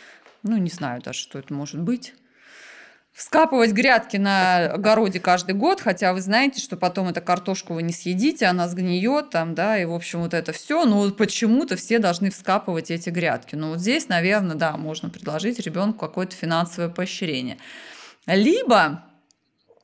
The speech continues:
вот у нас, кстати, щас интересный произошёл пример. У меня дети учатся в частной школе,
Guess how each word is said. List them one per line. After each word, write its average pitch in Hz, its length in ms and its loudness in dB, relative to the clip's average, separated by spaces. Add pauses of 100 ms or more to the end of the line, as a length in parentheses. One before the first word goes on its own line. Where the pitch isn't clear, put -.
(200)
вот 190 160 0
у 254 60 0
нас, 226 240 2
кстати, 175 380 -4
щас 170 280 -4
интересный 185 600 2
произошёл 196 580 2
пример. 262 540 2
У 208 60 -4
меня 202 180 2
дети 214 260 0
учатся 220 320 -2
в 190 100 -10
частной 202 380 0
школе, 302 580 -2